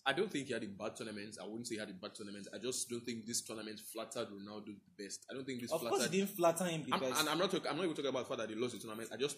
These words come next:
Speaker 1: th-, think it wasn't his best outing in a Portuguese shirt. The number of games he played in the group stage,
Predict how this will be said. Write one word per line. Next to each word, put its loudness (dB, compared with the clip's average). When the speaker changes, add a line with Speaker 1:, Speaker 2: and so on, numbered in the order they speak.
Speaker 1:
th-, -10
think -2
it -4
wasn't 2
his -8
best -4
outing -2
in -10
a -8
Portuguese -6
shirt. -6
The -8
number 2
of 0
games -2
he -12
played -6
in -12
the -10
group -4
stage, -6